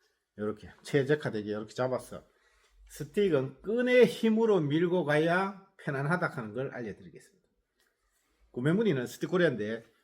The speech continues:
두 개 한 세트, 휴먼트 홈페이지나 인터넷가 십오만 팔천 원 팔고 있는데, 저희는 십이만 오천 원에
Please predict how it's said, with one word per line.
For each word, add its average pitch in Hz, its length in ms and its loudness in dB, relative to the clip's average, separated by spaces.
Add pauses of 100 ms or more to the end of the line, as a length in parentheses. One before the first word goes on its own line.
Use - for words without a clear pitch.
(140)
두 214 380 0
개 233 160 10
한 180 320 6
세트, 220 480 2 (420)
휴먼트 214 480 0
홈페이지나 202 960 0
인터넷가 139 520 -2
십오만 185 540 -2
팔천 185 360 -2
원 143 120 -4
팔고 120 280 -8
있는데, 107 180 -10
저희는 139 420 -2 (300)
십이만 190 1120 -2
오천 196 380 0
원에 101 340 -6